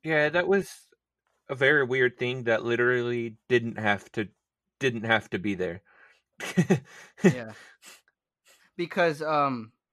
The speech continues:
Speaker 2: I was reading, 'cause apparently even, even, um, Diana, she o-, she saw that the, the person's body's face. Like, s-, like, Chris Pine,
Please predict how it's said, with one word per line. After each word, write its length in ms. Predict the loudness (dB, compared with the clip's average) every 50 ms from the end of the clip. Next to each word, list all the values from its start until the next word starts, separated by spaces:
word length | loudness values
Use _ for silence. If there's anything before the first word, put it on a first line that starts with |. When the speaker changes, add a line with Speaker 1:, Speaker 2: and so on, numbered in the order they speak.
| _ -4
Speaker 2:
I 80 | -2 -2
was 220 | -2 -2 -4 -6
reading, 460 | -6 -6 -6 -6 -4 -4 -4 -4 -6 -10 -14 _ _ _ _ _ _ _ -10
'cause 160 | -10 -6 -2
apparently 680 | -2 -4 -4 -2 -4 -2 -2 -2 -2 -4 -6 -8 -8
even, 680 | -8 -10 -10 -10 -10 -6 -6 -6 -4 -4 -4 -6 -8 -10 _ _ _ _ -16
even, 380 | -14 -12 -8 -8 -6 -6 -4 -2
um, 360 | -2 0 0 0 -2 -4 -4
Diana, 680 | -4 -2 -2 -2 -2 -4 -4 -4 -4 -6 -6 -10 _ _ _ _ _ _ _ _ _ _
she 220 | -14 -8 -4 -4
o-, 140 | -2 -2 -4
she 180 | -6 -8 -8 -8
saw 300 | -4 0 2 2 4 4
that 260 | 2 0 -2 -4 -6
the, 320 | -4 -2 -2 -2 -4 -6 -8
the 80 | -8 -6
person's 400 | -4 -4 -4 -4 -4 -8 -8 -4
body's 380 | -2 0 0 0 0 -2 -8 -10
face. 360 | -12 -12 -12 -12 -16 -20 _ -6
Like, 280 | -4 -4 -4 -4 -6 _ _ _ _ _ _ _ -20
s-, 100 | -20 -20 _ -4
like, 260 | -2 -2 -2 -4 -6 _
Chris 240 | -4 -4 -4 -4 -4
Pine, 440 | -8 -4 -2 0 0 0 -2 -6